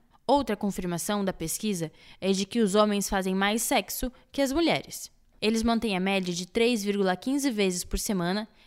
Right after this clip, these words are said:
e elas duas vírgula sessenta e cinco. Mas a verdade é que todos queriam fazer mais.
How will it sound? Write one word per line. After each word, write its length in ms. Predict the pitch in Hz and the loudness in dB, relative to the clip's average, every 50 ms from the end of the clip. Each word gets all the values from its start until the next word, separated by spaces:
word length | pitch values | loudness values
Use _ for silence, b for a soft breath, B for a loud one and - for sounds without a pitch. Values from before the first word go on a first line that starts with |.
| b b | b b
e 160 | - 269 277 | 0 2 4
elas 340 | 202 180 180 185 190 - - b b b b b | 4 4 2 2 -2 -2 -4 b b b b b
duas 540 | 202 196 226 277 269 262 254 262 254 - - | -6 -2 0 2 4 4 4 2 2 -2 -6
vírgula 440 | - 196 220 214 214 202 208 202 202 | -6 -2 0 0 0 0 -2 -2 -2
sessenta 400 | - 208 196 - 190 185 - 208 | -4 -6 -6 -4 -4 -4 -4 -4
e 40 | 202 | -6
cinco. 400 | - - 156 - - - - - _ _ _ _ _ _ _ _ _ _ | -6 -8 -8 -10 -12 -18 -20 -20 _ _ _ _ _ _ _ _ _ _
Mas 180 | - - 196 185 | -4 -2 0 0
a 60 | 208 | 0
verdade 500 | 185 180 170 175 190 185 180 170 170 160 B B B B B | 0 0 0 2 2 2 2 2 -2 -8 B B B B B
é 120 | B 220 | B -6
que 100 | - - | -6 -6
todos 420 | - - - 233 220 196 208 214 - | -6 0 2 2 2 2 0 -4 -2
queriam 300 | - 262 240 208 190 190 | 0 0 0 0 0 -2
fazer 320 | - 208 202 190 214 226 | -2 -4 -4 -2 -2 -2
mais. 460 | 226 185 - - - - - - - | -2 -2 -4 -6 -8 -12 -12 -12 -14